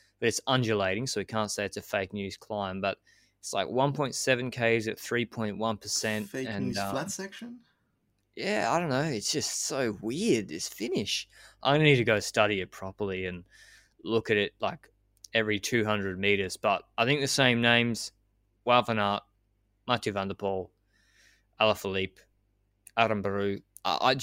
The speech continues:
Speaker 1: I, I think tomorrow will suit the, the proper sprintier guys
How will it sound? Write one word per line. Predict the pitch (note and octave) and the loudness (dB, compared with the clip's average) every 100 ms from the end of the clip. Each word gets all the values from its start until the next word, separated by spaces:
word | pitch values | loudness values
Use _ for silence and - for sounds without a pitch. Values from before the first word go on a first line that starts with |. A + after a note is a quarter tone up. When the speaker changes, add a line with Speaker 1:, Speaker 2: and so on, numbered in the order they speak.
| C#3 | 2
Speaker 1:
I, | C3 | 6
I | C#3+ | 8
think | E3+ D#3 | 6 2
tomorrow | C#3+ C#3 C3 B2 | 4 8 8 8
will | A#2 | 4
suit | - - B2 - | 0 4 4 2
the, | F2+ A2+ G#2+ | 0 0 0
the | - | -6
proper | - - A#2+ - G#2+ G2 F#2+ F#2 - | -6 2 2 4 2 2 0 -4 -8
sprintier | - A#2 G#2 G2+ G2+ | -4 -2 -2 0 -2
guys | F#2+ F#2+ F#2+ F2+ - | 0 0 0 -4 -8